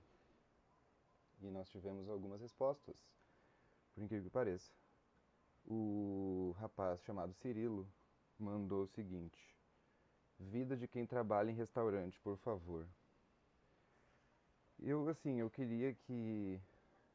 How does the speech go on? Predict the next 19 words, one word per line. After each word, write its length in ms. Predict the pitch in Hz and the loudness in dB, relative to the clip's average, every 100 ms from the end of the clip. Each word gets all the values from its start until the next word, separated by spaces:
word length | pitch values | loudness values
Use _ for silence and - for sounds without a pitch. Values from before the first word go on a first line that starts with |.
| _ _ _ _ - | _ _ _ _ -10
que, 440 | 107 104 95 92 | -8 -6 -6 -8
tipo, 180 | - 107 | -10 -14
fosse 200 | 123 131 | -8 -8
um 40 | 135 | -6
pouco 200 | 156 196 | -6 -4
mais 160 | 190 | -6
específico. 640 | 175 185 160 - 165 - _ - - | -6 -6 -6 -6 -8 -10 _ -18 -8
Eu 160 | 92 | -4
acho 300 | 90 92 - 98 | -2 -4 -8 -10
que 360 | 104 98 95 - _ _ _ _ _ _ - | -6 -6 -6 -10 _ _ _ _ _ _ -14
eu 60 | |
poderia 320 | - 95 101 | -8 -2 -2
passar 360 | 101 107 - 101 | -2 -6 -4 0
horas 280 | 104 107 98 | 2 0 -2
aqui 180 | 95 - | -8 -6
falando 360 | 107 98 95 - | -4 -2 -4 -4
só 260 | 104 104 | -2 -2
sobre 280 | - 92 87 | -4 -6 -4
isso, 320 | 95 120 - | -4 -6 -10